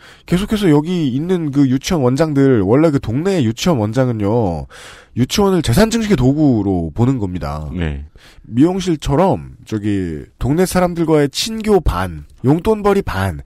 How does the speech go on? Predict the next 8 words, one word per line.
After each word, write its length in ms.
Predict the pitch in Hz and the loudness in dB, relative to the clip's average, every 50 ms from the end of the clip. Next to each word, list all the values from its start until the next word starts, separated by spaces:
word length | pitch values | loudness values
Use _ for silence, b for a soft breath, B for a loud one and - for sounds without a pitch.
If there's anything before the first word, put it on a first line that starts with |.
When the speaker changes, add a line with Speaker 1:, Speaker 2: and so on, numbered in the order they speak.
| b b b | b b b
Speaker 1:
이렇게 300 | 135 185 247 - - 247 | -2 0 0 2 2 2
해서 120 | 240 214 | 2 2
하는 240 | 220 196 214 214 214 | 0 -2 -4 -6 -2
게 100 | 214 247 | -2 -2
아니에요. 800 | 214 147 101 120 139 151 170 185 202 226 208 143 92 76 69 - b b b b b b b b b b - | 0 0 0 -2 0 0 0 0 0 0 0 0 0 -2 -8 -12 b b b b b b b b b b -2
유치원은 440 | 139 165 - - 233 226 226 240 233 | -2 0 2 2 2 2 2 0 -2
투자예요, 360 | - 254 247 254 233 226 240 | -4 0 2 4 4 4 2
투자. 520 | 233 - 233 233 220 180 131 92 76 - | 2 0 2 4 4 4 4 4 0 -4